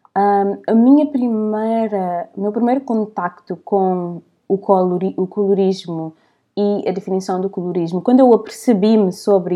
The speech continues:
isso, porque eu, eu sempre achei, epá, há se-, há sempre uma diferença entre as pessoas de pele ma-, de pele mais clara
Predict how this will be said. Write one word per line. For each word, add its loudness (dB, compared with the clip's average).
isso, -6
porque -4
eu, 2
eu 4
sempre 2
achei, 4
epá, -2
há 4
se-, -10
há 4
sempre 2
uma 6
diferença 0
entre -2
as -6
pessoas -6
de -20
pele -4
ma-, -10
de -18
pele -4
mais -10
clara 0